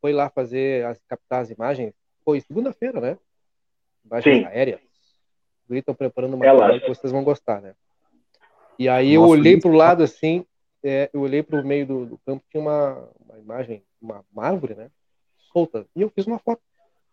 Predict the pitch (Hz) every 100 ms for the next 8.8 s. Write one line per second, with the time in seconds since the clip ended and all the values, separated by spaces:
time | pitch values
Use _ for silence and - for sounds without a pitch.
0 | 185 226 233 262 247 214 202 180 156 117
1 | 104 90 _ _ _ _ _ - 190 208
2 | 240 - 143 127 139 143 143 185 269 269
3 | 185 170 151 151 151 156 156 139 180 -
4 | 254 139 - _ _ - 165 170 165 180
5 | - _ _ 170 - - 190 117 _ -
6 | 165 - - 175 - 226 269 254 262 285
7 | 262 247 196 - - - - _ _ 131
8 | 131 131 127 127 117 117 117 175